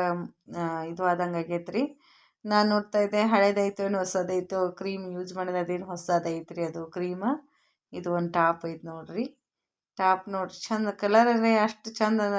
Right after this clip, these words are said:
ವಿಡಿಯೋದಾಗ ಅಷ್ಟು ಕ್ಲಿಯರ್ ಕಾಣಕತ್ತೈತ್ರಿ. ಚಂದ ಅನ್ಸಕತ್-,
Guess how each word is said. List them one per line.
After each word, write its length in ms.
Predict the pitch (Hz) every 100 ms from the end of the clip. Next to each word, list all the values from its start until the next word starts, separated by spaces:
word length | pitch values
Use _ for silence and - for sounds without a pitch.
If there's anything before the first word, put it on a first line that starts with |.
| 190 190 180 175
ವಿಡಿಯೋದಾಗ 460 | 180 190 196 196 190
ಅಷ್ಟು 280 | 190 - -
ಕ್ಲಿಯರ್ 240 | 190 185
ಕಾಣಕತ್ತೈತ್ರಿ. 840 | 180 175 170 170 170 170 160 - 240 269 _ _ _ _ _
ಚಂದ 260 | - 226 226
ಅನ್ಸಕತ್-, 580 | 202 196 185 175 170